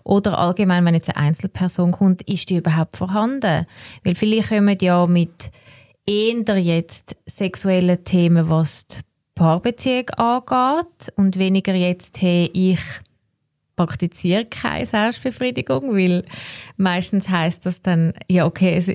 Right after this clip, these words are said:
interessiert mich nicht. Es gibt eigentlich relativ wenig, die aus dem Ursprung kommen. Vielleicht dann im Gespräch merken sie plötzlich, ah, okay, spannend,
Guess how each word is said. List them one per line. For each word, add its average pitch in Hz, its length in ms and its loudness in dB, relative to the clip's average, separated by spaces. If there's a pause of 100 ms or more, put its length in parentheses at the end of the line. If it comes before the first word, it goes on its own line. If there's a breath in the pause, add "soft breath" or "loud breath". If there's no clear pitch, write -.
(100)
interessiert 185 1000 0
mich 226 360 0
nicht. 220 580 2 (240)
Es - 60 -20
gibt 202 180 -2
eigentlich 180 240 0
relativ 202 480 -4
wenig, 190 320 0
die 185 60 -4
aus 175 260 -2
dem 185 220 0
Ursprung 202 520 -2
kommen. - 360 -4 (440 loud breath)
Vielleicht 220 360 -2
dann 208 180 0
im 202 180 0
Gespräch 196 640 0
merken 190 420 -2
sie 208 160 -4
plötzlich, 196 540 -2
ah, 175 220 2
okay, 190 840 0 (400 loud breath)
spannend, 247 920 0